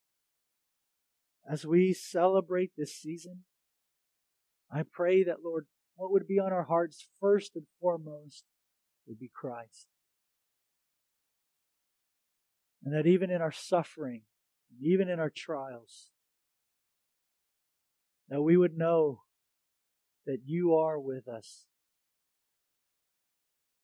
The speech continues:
that you're drawing close to us and ministering unto our hearts, that you humbled yourself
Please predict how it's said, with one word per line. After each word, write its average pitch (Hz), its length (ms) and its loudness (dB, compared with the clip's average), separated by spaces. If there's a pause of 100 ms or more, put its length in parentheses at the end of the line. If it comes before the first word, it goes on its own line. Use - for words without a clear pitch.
(320)
that 127 140 -8
you're 147 440 0 (120)
drawing 156 420 -4
close 175 440 -2
to 139 200 -10
us - 380 -18
and 131 120 -20 (200)
ministering 165 640 -8
unto 143 240 -10
our 135 140 -10
hearts, 113 520 -18 (2500)
that 131 120 -4
you 160 200 4
humbled 175 380 -2
yourself 147 560 -8